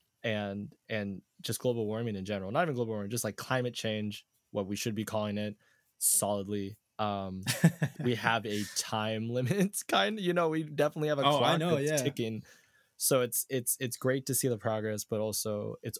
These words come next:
Speaker 1: always hovering over the head of, like, anyone who, like, takes that seriously and takes that as fact, which it is.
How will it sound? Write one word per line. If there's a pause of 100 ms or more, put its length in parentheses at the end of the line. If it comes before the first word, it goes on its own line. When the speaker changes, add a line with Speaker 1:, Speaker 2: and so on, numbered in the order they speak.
Speaker 1:
always
hovering
over
the
head
of,
like, (420)
anyone
who,
like,
takes
that (100)
seriously
and (540)
takes
that
as
fact,
which
it
is.